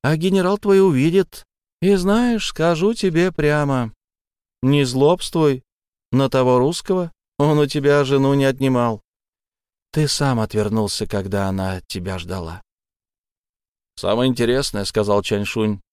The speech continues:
не обижаясь на прямые слова, — сын Ивана, Федя, и моя дочь, Гасян, живут вместе, как муж и жена».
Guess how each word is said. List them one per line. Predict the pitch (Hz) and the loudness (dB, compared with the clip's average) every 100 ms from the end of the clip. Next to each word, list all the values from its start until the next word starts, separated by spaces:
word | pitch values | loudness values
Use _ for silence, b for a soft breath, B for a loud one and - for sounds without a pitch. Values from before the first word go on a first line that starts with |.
| _ | _
не | - | -6
обижаясь | 95 98 98 107 107 - | -4 -2 -2 0 -2 -2
на | 104 | -4
прямые | 104 104 107 | -2 -2 -2
слова, — | - 101 104 101 _ _ _ _ _ | 0 0 0 -2 _ _ _ _ _
сын | - 147 147 | -8 -2 0
Ивана, | 127 139 113 - | 0 0 -2 -4
Федя, | 127 127 85 - _ _ - | -4 -4 -4 -10 _ _ -6
и | |
моя | 101 110 110 | -2 0 0
дочь, | 92 123 - - | 0 -2 -2 -6
Гасян, | 78 - 123 113 85 - _ _ | -8 -6 -4 -6 -8 -14 _ _
живут | - 117 160 147 | -6 -2 -2 -2
вместе, | 117 151 - - | -4 -4 -6 -12
как | - - | -12 -12
муж | - 104 117 | -8 -8 -8
и | 98 | -8
жена». | 90 58 64 | -8 -12 -16